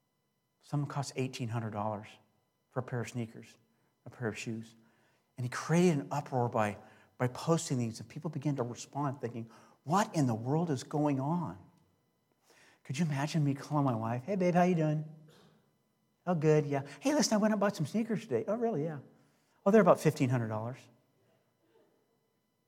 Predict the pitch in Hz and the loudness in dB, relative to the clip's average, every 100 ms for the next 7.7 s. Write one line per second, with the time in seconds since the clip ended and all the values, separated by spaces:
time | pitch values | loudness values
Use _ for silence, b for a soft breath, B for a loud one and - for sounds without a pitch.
0 | _ 175 - _ _ _ 143 - 156 190 | _ -18 -18 _ _ _ -8 -6 -4 -2
1 | 185 143 190 - 104 78 - _ _ _ | -2 -4 -6 -8 -10 -12 -20 _ _ _
2 | _ _ _ _ _ - 208 180 196 294 | _ _ _ _ _ 2 2 6 4 6
3 | 240 247 131 156 165 208 185 180 131 120 | 2 2 2 0 0 0 0 0 0 2
4 | 170 208 185 - 175 165 160 b b b | 2 2 0 0 0 0 -8 b b b
5 | 175 - - - 208 262 220 117 110 110 | 2 6 6 6 2 2 2 2 -2 -2
6 | 165 196 214 - 226 113 - _ b b | -2 -4 -8 -10 -10 -12 -18 _ b b
7 | b 214 226 269 233 196 - | b 2 6 8 10 8 6